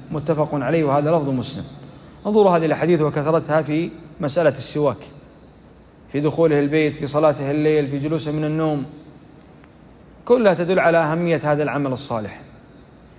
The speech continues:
وهنا في حديث أنس قال: "أكثرت عليكم في السواك"، هذا نص من النبي صلى الله عليه وسلم أنه أكثر من ذكر السواك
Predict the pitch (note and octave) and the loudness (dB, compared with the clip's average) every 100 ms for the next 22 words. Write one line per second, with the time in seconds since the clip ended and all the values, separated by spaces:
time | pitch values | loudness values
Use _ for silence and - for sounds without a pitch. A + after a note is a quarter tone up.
0 | - - - D3+ G3 G#3 E3 D#3+ D3 - | -20 -6 0 4 4 4 2 0 -2 -6
1 | - - - - - - - D3+ E3+ D3 | -14 -18 -20 -20 -20 -20 -4 0 2 2
2 | D#3 D3+ - - E3+ G3+ - - F3 D#3+ | 0 -2 -6 -2 2 2 2 2 4 4
3 | D3 E3 - A3+ G3 - F3+ C#3+ F#3 F#3+ | 2 -4 -2 0 0 -2 -2 0 2 0
4 | - E3 C#3+ - D#3+ D3 A2 - - - | -2 -4 -6 -6 -2 -2 -4 -14 -20 -20
5 | - - - - - - F3 G3 F3 E3 | -20 -20 -20 -20 -16 -2 2 2 0 -2
6 | D#3+ E3+ D#3+ D3 D#3 C#3 F#3 F3+ D#3+ D#3+ | -2 -2 -2 0 0 2 0 0 -2 -2
7 | G#3 F#3+ - D#3+ D3+ D3 E3 D3 C3+ C#3 | -2 -2 0 0 0 -2 -4 -4 -4 0
8 | D#3+ | 0